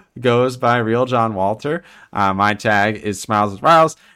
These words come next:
and you can find the podcast at Tag Team Pokemon. We also record live every single week at twitch dot T V slash Munner, and J W is also a regular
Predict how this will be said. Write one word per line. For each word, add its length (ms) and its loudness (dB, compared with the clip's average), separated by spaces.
and 480 -2
you 100 -4
can 100 -6
find 360 0
the 180 -6
podcast 680 -2
at 240 -6
Tag 240 -6
Team 180 -12
Pokemon. 480 -4
We 80 2
also 180 2
record 320 -2
live 380 2
every 260 -4
single 300 -6
week 260 -6
at 260 -4
twitch 220 -10
dot 240 -4
T 160 -10
V 140 -10
slash 340 -8
Munner, 260 -4
and 120 -6
J 120 -2
W 240 -2
is 100 -10
also 640 -2
a 460 -4
regular 580 -2